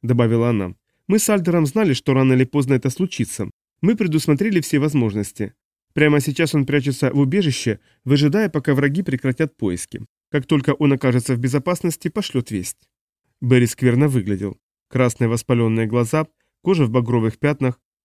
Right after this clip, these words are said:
толстая жирная складка на талии, свешивающаяся на брюки. На руке появилась татуировка. Красный дьяволенок с вилами. При движении снова и снова тычущий ими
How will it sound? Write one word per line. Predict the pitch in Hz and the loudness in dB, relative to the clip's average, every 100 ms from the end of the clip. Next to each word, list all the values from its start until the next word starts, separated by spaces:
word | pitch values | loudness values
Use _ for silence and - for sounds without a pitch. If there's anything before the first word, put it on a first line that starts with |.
| - | -2
толстая | 202 - 127 - | -2 0 -2 -2
жирная | 117 131 127 123 | 0 2 2 0
складка | - 123 - 123 | 0 -2 0 -2
на | 117 | -2
талии, | - 156 117 | -2 0 0
свешивающаяся | 107 127 123 - 113 113 - 120 123 | 0 0 0 0 -2 -2 -2 -2 0
на | 123 | 0
брюки. | 131 101 87 101 - _ _ _ | 0 -4 -6 -10 -14 _ _ _
На | 127 | 0
руке | 127 123 202 | 2 2 -2
появилась | 180 139 127 127 - | 2 2 2 2 0
татуировка. | 123 139 143 110 85 104 104 _ _ _ | -4 0 0 0 -4 -10 -12 _ _ _
Красный | 135 127 - 127 | 0 0 2 0
дьяволенок | 113 131 123 120 117 117 | 2 2 2 2 0 -4
с | - - | -8 -4
вилами. | 143 120 104 104 104 _ _ _ _ | 0 2 2 -2 -6 _ _ _ _
При | - 120 | -2 0
движении | 117 117 170 160 107 - _ _ - | 0 2 2 2 2 -2 _ _ -6
снова | - 180 139 | 0 2 2
и | 113 | 0
снова | - 156 127 | 0 2 2
тычущий | - 127 120 - 131 | -2 -2 -2 -2 0
ими | 151 156 | 2 2